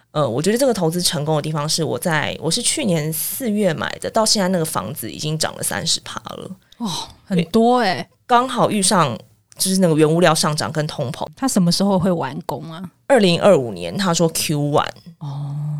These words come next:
Speaker 2: 那你之后会继续放着吗？就是赚投报吗？还是会卖掉呢？
Speaker 1: 我会想要放着，因为它好像规定是在一定期限内，如果你转卖的话，会有一个比较重的税金，所以我觉得这个是一个长期的投资，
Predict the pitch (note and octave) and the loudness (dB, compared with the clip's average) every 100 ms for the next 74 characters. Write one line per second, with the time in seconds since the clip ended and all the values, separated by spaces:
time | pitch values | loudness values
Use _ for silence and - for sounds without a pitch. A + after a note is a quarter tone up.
0 | D#3+ B3+ G3 - B3 C4 B3+ A#3 - A#3 | -2 2 2 2 2 4 4 2 2 0
1 | A#3 - A#3 F#3+ E3+ D#3 D#3+ E3 F3+ F3+ | 0 2 2 2 -2 -6 -6 -6 -6 -4
2 | F#3+ E3 - D3 - F3+ C#3+ E3 F#3 E3+ | -4 -4 -6 -6 -2 -2 -2 -8 -8 -4
3 | F#3+ F#3+ G3 G3+ F3 G3 D3 B2+ D3+ F#3+ | -2 0 0 -2 -2 -4 -4 -6 -12 -16
4 | _ _ - G3 D#4+ - B2 F#3 - G3+ | _ _ 0 2 4 4 4 2 2 2
5 | E3+ D3+ A#3+ C4 B3 A#3+ G#3 G#3+ G3+ F#3 | 4 2 4 2 2 0 2 2 0 0
6 | G#3 F#3+ G3+ G3 F#3+ G3 G3 F3 C#3+ E3+ | 2 2 2 0 0 2 4 4 2 0
7 | G#3+ G3 - D3+ D3 G3 F3 E3+ D3 D#3 | 0 2 2 2 2 2 4 4 4 2
8 | D3+ D#3 - D#3 G2+ F3 D#3 F3+ D#3+ E3+ | 2 0 -2 -2 2 2 4 2 4 4
9 | F#2 A#2 C3 - D#3 D#3+ D#3 G#2+ - - | 0 -2 -4 2 2 2 -2 -2 -2 -2
10 | E2+ - G#2+ A#2 - G3+ C#3 C#3 C#3 G#3 | -2 -4 -4 -4 0 2 2 -2 -2 0
11 | F3+ E3 F3 C3 A2 F#2+ - - - - | 2 4 2 0 0 0 0 0 -2 0
12 | A2+ - - E2 - A2 | -2 -4 -6 -8 -12 -12